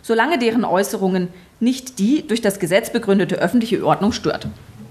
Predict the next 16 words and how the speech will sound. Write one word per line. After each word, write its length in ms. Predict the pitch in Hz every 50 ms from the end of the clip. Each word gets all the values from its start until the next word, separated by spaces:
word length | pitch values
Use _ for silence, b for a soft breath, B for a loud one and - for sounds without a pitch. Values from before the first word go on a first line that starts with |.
| - - _ _ _ _ _ _ _ _ _ _ _ _ _ _ _ _ _ B B B B B B B B B B B B B B
Parallel 360 | 254 233 240 247 269 320 381
zur 140 | - - 320
Formulierung 560 | - 285 240 233 226 220 214 262 285 285 269
und 100 | 254 226
Etablierung 480 | - 185 - 220 190 214 226 214 214 202
des 160 | 190 190 -
Religionsfreiheitsgedankens 1500 | 190 190 180 - - - 175 196 233 254 - - - 269 269 285 294 277 285 - 285 240 262 262 285 302 320 294 - -
fand 200 | 277 247 233 -
allerdings 400 | 208 233 254 247 262 262 262 -
sowohl 260 | 226 185 175 196 185
in 100 | 175 165
Deutschland 520 | 160 156 180 220 - - 277 269 277 254
als 180 | - 202 214 -
auch 120 | 226 -
in 80 | - 165
Frankreich, 640 | - - - 151 160 175 - 233 240 262 277 269